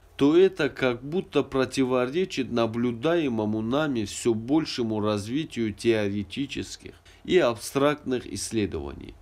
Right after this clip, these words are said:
непосредственный практический выход которых не так-то просто установить. Но этот же тезис,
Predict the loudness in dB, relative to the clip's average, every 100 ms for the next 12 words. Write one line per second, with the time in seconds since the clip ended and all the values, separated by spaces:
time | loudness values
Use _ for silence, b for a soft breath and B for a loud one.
0 | b b b 0 2 4 2 2 2 2
1 | 2 -2 0 0 0 -2 -4 -4 -8 -6
2 | -8 0 2 2 2 0 -2 -6 -2 -2
3 | 2 4 4 0 -2 -2 0 -2 -2 -2
4 | -4 -2 -2 -2 -2 -2 -2 -4 -4 -4
5 | -2 -4 -6 -10 -16 b b b 4 4
6 | 6 4 4 0 0 -2 -2 4 4 4
7 | -2 -14